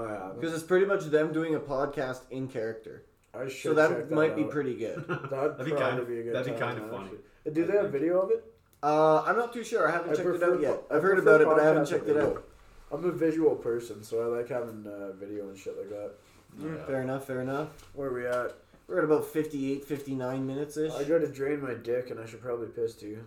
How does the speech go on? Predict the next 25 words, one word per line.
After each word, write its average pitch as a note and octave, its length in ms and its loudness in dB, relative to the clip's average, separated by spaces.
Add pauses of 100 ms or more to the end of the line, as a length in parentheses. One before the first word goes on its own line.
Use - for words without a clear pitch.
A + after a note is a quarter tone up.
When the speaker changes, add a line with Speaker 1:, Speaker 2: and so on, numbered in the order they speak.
Speaker 1:
The - 80 -20
blisters A2+ 400 -4
are G#2+ 40 -12
getting G#2 260 -10
sore. G#2+ 340 -12 (260)
Speaker 2:
Yeah, D#3 300 6
something C#3+ 240 -6
like B2 160 -6
that. A#2+ 300 -4 (400)
Let C#3 180 -2
out C3 100 -2
all B2+ 120 0
the A#2+ 60 -2
pus. A#2+ 480 -6
Speaker 3:
I - 40 -12
could C#3 160 -8
probably D#3+ 340 4
go C#3+ 100 0
Speaker 1:
<laughs> - 20 6
Yeah. C#3+ 40 2
Speaker 3:
for - 160 -2
that F#2 240 -8
beer. G2 280 -12 (360)
Speaker 2:
That'd A#2 280 -6
be A2 40 -18